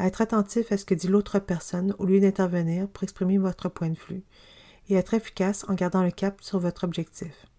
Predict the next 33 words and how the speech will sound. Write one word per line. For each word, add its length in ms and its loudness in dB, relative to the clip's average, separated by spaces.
sur 140 -4
la 100 4
façon 300 -2
d'exprimer 460 2
votre 240 -2
opinion 400 -4
sur 160 -6
un 60 -2
sujet, 420 -8
sans 200 0
perdre 360 2
le 80 2
contrôle 560 -2
ou 40 0
vous 100 -8
soumettre 420 -4
à 40 -2
l'autre. 260 -10
En 100 0
cessant 340 6
de 140 8
juger 320 0
la 80 2
réalité, 580 -2
en 100 -2
étant 280 -2
centré 340 0
sur 200 -4
une 60 0
chose 220 -4
à 60 -2
la 100 -2
fois 320 -8